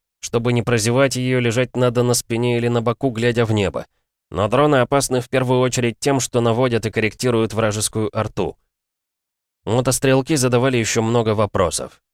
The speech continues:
Я старался отвечать односложно, экономя время, чтобы успели выступить Бамут и Жак. Находиться на открытой местности, да еще в таком скоплении народу, не хотелось до зуда под кожей. Все мое нутро буквально визжало от ужаса,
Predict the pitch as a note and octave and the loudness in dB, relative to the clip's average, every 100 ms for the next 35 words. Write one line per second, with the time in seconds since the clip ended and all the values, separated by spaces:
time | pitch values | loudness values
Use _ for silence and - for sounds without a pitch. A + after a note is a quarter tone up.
0 | - F2 - F#2 F#2 F2+ F2+ E2+ F2+ G#2 | -8 -6 -2 0 2 0 -2 -4 -4 -4
1 | F#2+ F2 D#2+ E2+ G2 G#2+ F2+ E2+ D#2+ E2+ | -4 -6 -4 -4 -2 -2 -2 -4 -4 -2
2 | F2+ E2+ D#2+ G2 G2+ D#2+ - D#2+ D#2+ - | -2 -2 -4 -4 -4 -6 -8 -8 -6 -8
3 | - F2+ D#2+ F2+ - E2 E2 D#2 E2 E2 | -6 -6 -6 -6 -8 -10 -10 -4 -4 -2
4 | E2 F2 E2 D#2+ - - _ _ _ _ | -4 -6 -4 -6 -6 -16 _ _ _ _
5 | F2+ G2+ F#2+ G2 G2 F2+ F2 G2 G2 E2 | -4 -2 -4 -4 -2 -2 -2 -4 -4 -4
6 | F2 G#2 - F2 - E2 D#2+ E2 - - | -2 -4 -4 -6 -6 -8 -8 -6 -6 -8
7 | F2 F2+ E2 - E2+ F#2+ G2+ F#2+ F2 E2+ | -6 -6 -6 -6 -6 -4 -4 -2 -2 -2
8 | G#2 F#2 E2+ F2+ E2 G2+ F#2+ F2 F2+ E2+ | -2 -4 -6 -6 -6 -4 -4 -4 -6 -6
9 | D#2+ D#2 D#2 - F#2 D#2+ D2+ C#2+ _ _ | -6 -6 -6 -8 -6 -6 -6 -12 _ _
10 | _ _ - - B2+ A#2+ A2+ G#2 G2+ A#2 | _ _ -8 -4 0 2 2 0 0 0
11 | F#2 E2 F2+ F#2+ F#2+ F#2 E2+ D2+ D2+ G2 | 0 -4 -2 0 0 -2 -4 -6 -4 -2
12 | G2 F2 E2+ A2 G2 E2+ - | 0 0 -2 -4 -4 -4 -4